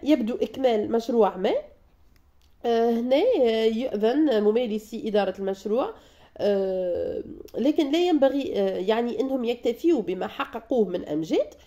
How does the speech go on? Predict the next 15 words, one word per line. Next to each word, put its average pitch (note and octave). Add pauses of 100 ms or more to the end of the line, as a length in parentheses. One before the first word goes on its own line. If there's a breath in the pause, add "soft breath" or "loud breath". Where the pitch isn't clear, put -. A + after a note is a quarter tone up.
(280 soft breath)
هناك D#4+
الكثير E4 (260)
أنهم G4
يتعلموه D#4+
من D4+
كل D4+
مشروع، C4 (320 soft breath)
يمكن C#4+
أن A3+
يساعدهم C4
على G#3+
أداء C#4
أفضل F#3
في D4+
المشروع A#3+